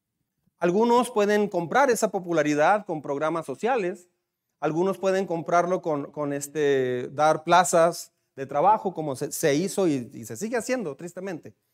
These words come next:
Ah, algunos pueden tener muy buen carisma, pero en, en realidad, ah, muchos liderazgos no duran gran tiempo, mucho tiempo. Se van decayendo. ¿Por qué?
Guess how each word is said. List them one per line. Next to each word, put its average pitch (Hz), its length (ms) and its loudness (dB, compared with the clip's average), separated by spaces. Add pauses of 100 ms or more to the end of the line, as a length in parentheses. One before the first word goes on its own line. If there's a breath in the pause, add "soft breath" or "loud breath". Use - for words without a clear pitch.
(600)
Ah, 139 540 -2
algunos 190 380 -2
pueden 214 240 2
tener 185 240 2
muy 208 100 2
buen 208 220 -2
carisma, 196 520 -4 (600)
pero 185 520 2
en, 208 200 -8
en 196 320 2
realidad, 196 600 4 (920)
ah, 147 540 -2
muchos 277 420 2
liderazgos 208 640 2
no 190 140 -2
duran 202 420 0
gran 180 240 -6
tiempo, 185 420 -10 (160)
mucho 170 260 -6
tiempo. 190 440 -6 (480)
Se 180 160 2
van 208 320 2
decayendo. 202 720 0
¿Por 175 160 -4
qué? 185 380 -4